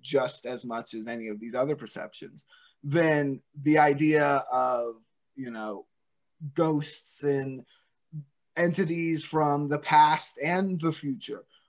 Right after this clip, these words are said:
or from different realities or different planets, all of this becomes, you know, not just,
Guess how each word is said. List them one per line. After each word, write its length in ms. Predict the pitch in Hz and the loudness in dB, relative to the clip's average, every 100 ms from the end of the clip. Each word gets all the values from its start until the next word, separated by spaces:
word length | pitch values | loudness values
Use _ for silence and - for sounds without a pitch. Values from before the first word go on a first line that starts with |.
| _ | _
or 360 | 156 151 151 | 2 4 4
from 280 | 151 151 147 | 2 -2 -4
different 340 | 151 160 160 156 | -2 -2 -4 -6
realities 920 | 151 147 156 165 160 156 156 156 147 | 0 4 4 4 2 0 0 0 0
or 100 | 139 | -2
different 440 | 143 - 151 139 | -2 -6 -6 -6
planets, 540 | - 156 160 160 151 139 | -6 -4 -2 -2 -4 -2
all 260 | 143 180 | 4 4
of 120 | 165 | 4
this 400 | 143 139 139 - | 2 -2 -2 -8
becomes, 800 | - 139 135 147 135 131 127 117 - _ _ _ | -6 -6 -4 -2 -2 -4 -10 -14 -18 _ _ _
you 100 | 139 | -6
know, 380 | 123 113 110 - _ _ | -4 -4 -4 -8 _ _
not 380 | 156 175 180 165 | 2 4 4 2
just, 720 | 139 156 147 143 - - - | -2 2 2 2 -6 -12 -16